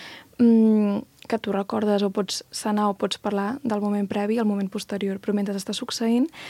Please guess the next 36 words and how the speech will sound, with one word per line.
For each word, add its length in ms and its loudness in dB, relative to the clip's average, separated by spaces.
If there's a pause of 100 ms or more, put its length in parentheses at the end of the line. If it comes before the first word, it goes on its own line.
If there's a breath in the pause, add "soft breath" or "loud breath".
(280 loud breath)
aquella 400 0
sensació 640 0
es 160 -4
queda 240 -2
allà 240 0 (320)
dins 320 4
teu 320 -2
que 140 0
no 80 2
te 100 -2
la 140 0
pots 180 -4
treure. 320 -6
Llavors, 360 -2 (340 loud breath)
és 80 -10
com 100 6
una 160 6
pausa 540 0
entre 480 -2
lo 160 2
que 80 -2
ha 80 -2
sigut 480 0
i 20 4
lo 80 2
que 140 -6
serà. 300 -4 (180)
I, 400 2
bueno, 180 0
això 220 -4
en 80 0
antropologia 580 -2
també 220 -4
se 100 -6
li, 220 -2
eh, 1000 -2